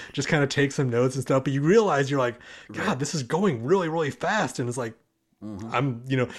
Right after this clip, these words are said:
Speaker 2: at times you, you find yourself putting the pencil down and just like, "Oh, I gotta watch this part," and then, you know.
Speaker 1: Yeah.
Speaker 2: It's, yeah, it's just, it's a very good film that way, so it's, it's interesting. I,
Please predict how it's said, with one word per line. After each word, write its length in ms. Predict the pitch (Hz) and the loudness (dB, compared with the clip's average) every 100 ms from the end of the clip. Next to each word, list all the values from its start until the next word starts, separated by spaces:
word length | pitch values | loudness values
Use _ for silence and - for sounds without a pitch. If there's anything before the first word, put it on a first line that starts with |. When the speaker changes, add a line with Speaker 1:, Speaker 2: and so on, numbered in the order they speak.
| - | -6
Speaker 2:
at 140 | 123 131 | -4 0
times 340 | 156 202 131 | 2 2 2
you, 60 | 139 | 0
you 160 | 127 | 0
find 240 | 127 143 131 | 2 2 2
yourself 320 | - 139 - | 2 0 2
putting 200 | 160 143 | 2 2
the 60 | |
pencil 360 | - 156 143 135 | 0 0 0 0
down 220 | 123 170 | 2 2
and 80 | 147 | 0
just 140 | 127 | -2
like, 160 | 120 123 | -4 -2
"Oh, 60 | 151 | 0
I 80 | 120 | 2
gotta 180 | 127 | 0
watch 300 | 110 123 143 | 0 -2 -2
this 160 | - - | -6 -6
part," 300 | - 101 110 | -4 -6 -8
and 80 | 104 | -10
then, 160 | 95 - - - - | -10 -12 -18 -20 -20
you 100 | 120 | -16
know. 160 | 98 95 - - | -14 -16 -18 -12
Speaker 1:
Yeah. 240 | 90 80 - - | -10 -10 -14 -14
Speaker 2:
It's, 260 | - 110 - | -12 -10 -4
yeah, 220 | 143 113 | -2 -2
it's 160 | 101 - | -2 2
just, 220 | 240 - | 2 4
it's 180 | 151 143 | 0 2
a 60 | |
very 260 | 139 180 151 | 2 0 0
good 240 | 107 104 | -2 -4
film 300 | - 107 98 | -2 -2 -2
that 180 | 92 87 | -4 -8
way, 240 | 92 85 85 | -10 -10 -8
so 320 | 101 90 87 - - - - | -8 -8 -12 -16 -20 -20 -2
it's, 260 | 120 - - | -2 0 0
it's 160 | 139 139 | 2 4
interesting. 300 | 113 - 104 | 2 0 0
I, 320 | 113 110 | 0 0